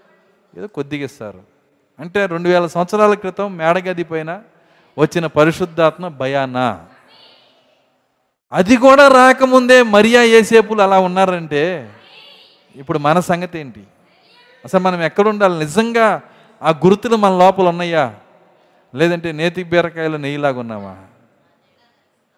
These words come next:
నా పదం విన్నప్పుడే నేను అనుకున్నా, నేతి బీరకాయ అని చెప్పంగానే, "ఇందులో నెయ్యి ఉంటుందా?" అని అడిగాను. వాళ్ళు పక్కపక్క నవ్వి, "నెయ్యి ఉండదు" అన్నారు.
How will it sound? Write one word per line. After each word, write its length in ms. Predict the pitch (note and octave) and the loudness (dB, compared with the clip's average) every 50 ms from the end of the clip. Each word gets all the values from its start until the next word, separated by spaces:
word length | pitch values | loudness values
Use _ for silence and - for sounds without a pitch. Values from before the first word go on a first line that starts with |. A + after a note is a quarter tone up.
| _ _ _ _ _ _ _ _ _ _ C3+ | _ _ _ _ _ _ _ _ _ _ -12
నా 100 | C#3 C3+ | -10 -8
పదం 320 | B2+ - C#3 D3+ F3 F#3+ F#3+ | -6 -4 -2 -2 0 0 -2
విన్నప్పుడే 480 | F#3+ F#3 F#3+ F#3+ F3 F#3 F#3 F#3 F#3+ | -2 -4 -6 -8 -6 -6 -6 -6 -6
నేను 120 | F3+ F3 E3 | -6 -6 -8
అనుకున్నా, 540 | D#3 D#3+ D3+ D#3+ D#3+ D3+ C#3+ A2+ G2+ F#2+ - _ _ _ _ _ _ _ _ _ _ _ _ _ _ _ _ _ _ _ _ _ _ _ _ _ B2 | -8 -8 -8 -8 -8 -8 -8 -10 -10 -12 -20 _ _ _ _ _ _ _ _ _ _ _ _ _ _ _ _ _ _ _ _ _ _ _ _ _ _
నేతి 340 | A#2 C3 D#3+ G3 G3 G#3 G3+ | -6 -2 0 0 0 -2 0
బీరకాయ 420 | F3 F#3+ F#3+ F#3+ F3+ F3+ F3+ F3+ | 2 2 2 2 0 -4 -8 -8
అని 140 | F3 E3 E3 | -8 -6 -6
చెప్పంగానే, 460 | D#3+ D#3+ - E3+ E3 E3 D#3+ D#3 D3 | -6 -4 -4 -8 -4 -4 -4 -4 -4
"ఇందులో 240 | D3+ E3 F#3 F#3 F3+ | 0 2 2 2 2
నెయ్యి 240 | E3+ D#3 D#3 E3+ F3+ | 0 -4 -4 -2 -2
ఉంటుందా?" 300 | F3 D#3+ - C#3+ D3 C#3+ | -4 -4 -4 -6 -6 -6
అని 120 | C#3 C3+ | -6 -8
అడిగాను. 540 | B2 A#2 A2+ G#2+ G2+ F#2+ F#2 F2 E2+ E2+ E2+ E2+ _ _ _ _ _ _ _ _ _ _ _ _ _ _ _ _ _ _ _ _ - | -10 -10 -12 -12 -14 -14 -18 -20 -20 -20 -20 _ _ _ _ _ _ _ _ _ _ _ _ _ _ _ _ _ _ _ _ _ -12
వాళ్ళు 180 | A#2+ B2+ A2 | -10 -10 -8
పక్కపక్క 460 | - C#3+ D3 D3 D#3+ D#3+ F3+ E3+ - F3 | -4 -4 -4 -4 -2 -4 -4 -4 -4 -8
నవ్వి, 600 | E3 D#3 D3+ C#3+ C#3 D#3 D#3+ D3+ C3+ A#2 G#2+ G#2 G#2 _ _ _ _ _ _ _ _ _ _ _ _ _ _ - | -10 -8 -8 -10 -8 -10 -12 -12 -12 -14 -18 -20 _ _ _ _ _ _ _ _ _ _ _ _ _ _ _ -18
"నెయ్యి 220 | A#2+ C3 C#3+ D3 | -14 -12 -12 -10
ఉండదు" 260 | C#3 C3+ C3 C3 C3 B2 | -10 -10 -8 -8 -8 -8
అన్నారు. 380 | A2+ G2+ F#2 F2+ F2+ E2+ E2+ | -8 -10 -12 -18 -20 -20 -20